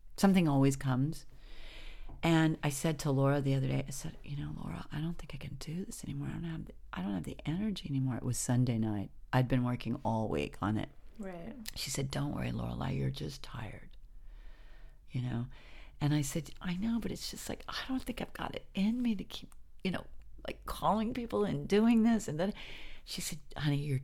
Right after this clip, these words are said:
Speaker 1: just tired." And I went to bed and said my prayers. And, you know, I woke up the next morning at five thirty in the morning. Bam! Back to work, you know?
Speaker 2: Yeah, yeah.
Speaker 1: But I, but I was so happy that I woke up at five thirty instead of seven thirty because I had a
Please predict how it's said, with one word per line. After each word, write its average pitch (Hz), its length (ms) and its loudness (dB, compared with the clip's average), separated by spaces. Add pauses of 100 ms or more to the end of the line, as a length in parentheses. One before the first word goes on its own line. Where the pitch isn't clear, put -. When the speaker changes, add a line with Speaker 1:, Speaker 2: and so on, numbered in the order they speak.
Speaker 1:
just 143 580 0
tired." - 720 -2 (320)
And 135 80 6
I 135 40 8
went 147 240 8
to 196 80 0
bed 143 520 2
and 135 160 0
said - 220 -4
my - 140 0
prayers. - 800 -2
And, - 220 -6 (400)
you 185 100 4
know, 196 60 8
I 190 40 8
woke 156 260 6
up 175 100 -4
the - 100 4
next 165 300 4
morning 151 220 6
at - 180 -2
five 131 240 6
thirty 131 220 4
in 127 80 4
the 123 40 6
morning. 120 380 2 (380)
Bam! 98 400 8 (440)
Back - 260 4
to 254 140 8
work, 117 340 6
you - 100 2
know? 135 80 6
Speaker 2:
Yeah, 165 320 8
yeah. - 220 0 (280)
Speaker 1:
But 156 120 6
I, 147 240 4
but 139 240 4
I 143 100 4
was 139 120 2
so 269 300 12
happy 185 300 6
that 135 120 4
I 127 60 6
woke 127 240 4
up 131 100 -4
at - 80 -4
five 151 460 2
thirty 113 240 2
instead 113 340 0
of 110 60 0
seven 143 520 4
thirty 120 220 0
because 135 260 -2
I 139 60 -2
had 127 220 -4
a - 80 -10